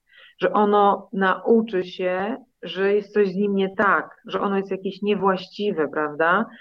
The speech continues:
Że ono musi być szczupłe, żeby przynależeć do tej rodziny, albo żeby dostać akceptację, żeby dostać uwagę, żeby mama i tata był zadowolony.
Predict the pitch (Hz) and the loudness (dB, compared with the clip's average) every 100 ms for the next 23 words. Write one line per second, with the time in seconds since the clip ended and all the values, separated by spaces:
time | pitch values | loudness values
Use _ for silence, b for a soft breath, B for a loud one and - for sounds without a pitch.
0 | B B B 160 156 170 190 190 190 190 | B B B -12 -6 0 2 2 2 0
1 | 190 _ _ _ - 208 202 202 220 226 | -4 _ _ _ -2 0 2 2 2 2
2 | 190 202 - - 226 220 - 185 180 214 | 0 -2 -4 -2 0 0 0 0 0 -2
3 | 294 B B _ 156 180 208 190 208 202 | -4 B B _ -8 0 0 4 2 2
4 | - 202 196 208 202 190 190 190 185 180 | -8 -4 0 0 0 -4 -4 -6 -6 -6
5 | 180 185 175 - 147 160 165 180 180 185 | -10 -12 -10 -10 -8 -10 -6 -6 -4 -4
6 | 185 185 196 190 - 185 175 202 196 190 | -4 -4 -6 -6 -8 -10 -4 -2 -2 -2
7 | - 151 165 170 175 175 - 180 190 170 | -6 -6 -6 -10 -8 -8 -4 -2 0 0
8 | 160 180 185 196 202 196 196 196 180 190 | 0 0 2 2 0 0 -2 -2 -2 -2
9 | 185 185 190 190 190 190 170 - | -2 -2 -2 -2 0 -2 -4 -8